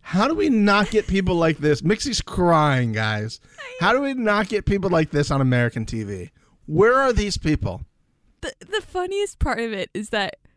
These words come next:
Speaker 2: she obviously, the first time she said it, "I'd suck an old man off for a shower."
Speaker 1: <laughs>
Speaker 2: Okay. Like,
Speaker 1: Yeah.
Speaker 2: we got the point.
Speaker 1: We got
Speaker 2: But
Speaker 1: it.
Speaker 2: then she doubles down and says, "I'd suck him off, no money for a shower."
Speaker 1: No money.
Speaker 2: Like, we got that the first time, but she had to make <laughs> sure she said it.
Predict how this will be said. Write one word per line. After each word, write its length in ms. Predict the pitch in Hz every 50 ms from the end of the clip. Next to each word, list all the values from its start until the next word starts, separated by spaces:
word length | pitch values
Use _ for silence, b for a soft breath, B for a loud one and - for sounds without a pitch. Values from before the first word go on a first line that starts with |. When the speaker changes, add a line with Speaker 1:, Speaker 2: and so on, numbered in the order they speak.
| _ _ _ -
Speaker 2:
she 260 | - - - - 294 - -
obviously, 560 | 247 269 302 339 349 339 330 - - 285 262
the 80 | 240 233
first 280 | - - 262 320 -
time 180 | - 339 320 302
she 160 | - - 269
said 220 | 233 - 240 202 175
it, 100 | 160 - -
"I'd 140 | 190 202 -
suck 240 | - - 240 - -
an 60 | 247
old 140 | 240 240 233
man 160 | 233 226 220
off 180 | 208 202 208 -
for 300 | - - 196 190 185 - -
a 60 | 190
shower." 460 | - - 196 175 156 139 90 123 165 - - -
Speaker 1:
<laughs> 100 | _ -
Speaker 2:
Okay. 440 | 170 185 - 277 254 214 131 - - b b b b b b b b
Like, 120 | - - 147
Speaker 1:
Yeah. 100 | 143 135
Speaker 2:
we 160 | 214 247 254
got 220 | 254 220 196 -
the 80 | - 202
point. 300 | - - 208 185 - - -
Speaker 1:
We 80 | - 143
got 140 | 135 170 170
Speaker 2:
But 20 | 160
Speaker 1:
it. 40 | 127 277
Speaker 2:
then 60 | 294
she 220 | 294 - - 311 262 226 -
doubles 380 | - 262 269 285 359 - - -
down 280 | - 269 247 254 262 247
and 120 | 220 220 -
says, 180 | - 214 196 - _
"I'd 180 | - 208 214 208
suck 300 | - - - 277 285 285
him 140 | 330 277 254
off, 200 | 247 247 247 - - b b b b b
no 540 | 190 190 202 214 220 262 277 302 370 381 381
money 540 | 349 302 269 294 302 311 277 226 143 139 - _ _ _ _ - 262 277 - _ _ _
for 260 | _ - 381 269 240
a 80 | 233
shower." 400 | - - - 240 190 165 160 151 143
Speaker 1:
No 160 | 180 214 220
money. 180 | 214 208 196 156
Speaker 2:
Like, 200 | - - - 339
we 140 | 415 466 494
got 240 | - 453 453 554 -
that 140 | - 508 466 -
the 100 | - - 349 -
first 280 | 415 339 427 403 -
time, 200 | - 392 262 226
but 140 | 214 262 262
she 180 | - - 427 440
had 300 | 330 320 381 370 392 453
to 140 | 440 453 453
make 160 | 415 403 494
<laughs> 0 |
sure 320 | - - - - 440 466 453
she 180 | - - 480 494
said 360 | - - - 466 427 453 440
it. 260 | 330 - - - 508